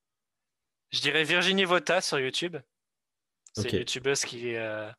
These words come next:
Speaker 1: une f-, une femme qui, qui parle, euh, des relations hommes-femmes, euh, du féminisme, hein, aussi. Elle parle beaucoup de tout ça, très intéressante. Virginie Vota, ouais, j'aime beaucoup. Et, euh,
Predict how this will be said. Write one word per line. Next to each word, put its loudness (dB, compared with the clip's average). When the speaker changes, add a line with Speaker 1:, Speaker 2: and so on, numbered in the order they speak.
Speaker 1:
une -10
f-, -8
une -12
femme -2
qui, -10
qui -10
parle, 2
euh, -2
des 2
relations 0
hommes-femmes, 0
euh, -8
du -10
féminisme, -8
hein, -14
aussi. -4
Elle -4
parle 2
beaucoup 0
de 0
tout -4
ça, 0
très 0
intéressante. 0
Virginie 4
Vota, 4
ouais, 4
j'aime -2
beaucoup. -8
Et, 4
euh, 2